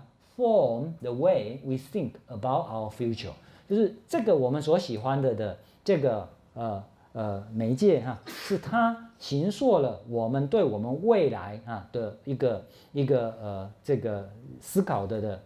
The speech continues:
方式。啊，那么，呃，在这个情况下哈，呃，我根本就不可能脱离这个媒体啊，这个是他，呃，在这里面哈所描述的，的这个，呃，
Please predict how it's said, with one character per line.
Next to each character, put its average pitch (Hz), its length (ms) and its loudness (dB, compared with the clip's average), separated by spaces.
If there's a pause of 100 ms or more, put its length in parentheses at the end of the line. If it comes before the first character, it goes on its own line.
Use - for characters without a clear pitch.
方 131 320 0
式。 135 240 -4 (720)
啊， 98 220 -10 (220)
那 185 80 -2
么， 180 80 4
呃， 135 200 4
在 185 140 6
这 170 80 4
个 165 80 2
情 131 160 -4
况 135 160 -2
下 127 300 0
哈， 101 260 -8
呃， 117 240 -10
我 117 100 -4
根 165 140 0
本 117 100 0
就 113 80 -4
不 135 140 -4
可 117 120 -10
能 82 200 -12
脱 113 220 -4
离 92 120 -6
这 92 120 -8
个 95 180 -10 (240)
媒 95 180 -6
体 104 200 -10 (120)
啊， - 60 -16 (100)
这 - 80 -6
个 185 80 4
是 151 160 -2
他， 139 380 0 (200)
呃， 113 140 -4
在 143 120 2
这 143 100 2
里 117 80 0
面 113 180 -2
哈 101 160 -8
所 95 260 -4
描 107 280 -4
述 135 240 -2
的， 101 140 -2
的 90 160 -8 (280)
这 147 120 -2
个， 110 280 0 (360)
呃， 92 360 -6